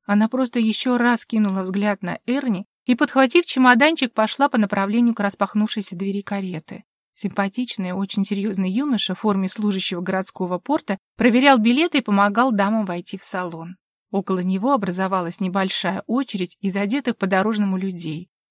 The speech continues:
Подойдя к ним, Вивьен обернулась. Ренс с Эрни стояли на том же месте и, увидев её взглядом,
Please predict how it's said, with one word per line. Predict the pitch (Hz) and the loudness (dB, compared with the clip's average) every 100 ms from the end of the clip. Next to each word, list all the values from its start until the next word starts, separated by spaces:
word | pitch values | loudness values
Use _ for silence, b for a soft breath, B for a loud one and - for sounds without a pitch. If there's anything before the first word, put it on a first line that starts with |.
| _ _ | _ _
Подойдя | 190 196 196 196 190 | 2 4 4 4 2
к | 214 | 4
ним, | 226 277 | 6 6
Вивьен | 208 180 190 214 | 4 2 0 0
обернулась. | 202 190 190 175 160 165 - - _ _ _ _ - | -2 -4 -4 -6 -6 -10 -14 -20 _ _ _ _ -4
Ренс | 185 196 196 - - _ | 0 0 -2 -6 -12 _
с | _ - | _ -2
Эрни | 233 240 180 165 - | 0 0 0 -2 -12
стояли | - - 190 196 196 | -12 -2 0 2 0
на | 190 185 | 0 -2
том | 185 190 | -2 -4
же | 180 185 | -2 0
месте | 202 247 - 190 | 2 2 0 -12
и, | 185 - 202 | -6 0 2
увидев | 208 247 220 | 2 2 0
её | - 202 214 202 | -2 -2 0 -2
взглядом, | 180 180 208 262 226 196 | -2 -2 0 0 0 -4